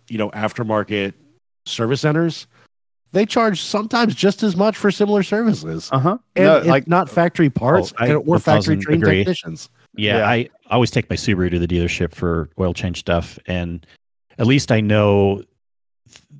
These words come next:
Speaker 3: it'll be put back together a little bit better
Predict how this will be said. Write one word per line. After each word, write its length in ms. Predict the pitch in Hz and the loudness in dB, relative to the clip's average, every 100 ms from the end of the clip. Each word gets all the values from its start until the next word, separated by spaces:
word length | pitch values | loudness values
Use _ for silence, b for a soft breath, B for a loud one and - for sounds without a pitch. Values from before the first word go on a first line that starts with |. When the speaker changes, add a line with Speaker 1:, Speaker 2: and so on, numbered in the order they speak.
| _ - | _ -6
Speaker 3:
it'll 180 | 120 110 | -2 0
be 120 | 110 | -2
put 220 | - 127 | -2 -4
back 220 | - 107 - | -2 -4 -4
together 440 | 101 95 95 95 | -4 -2 0 -2
a 80 | 92 | -2
little 220 | 90 98 | -2 0
bit 160 | 131 - | -2 0
better 320 | 147 175 | 0 0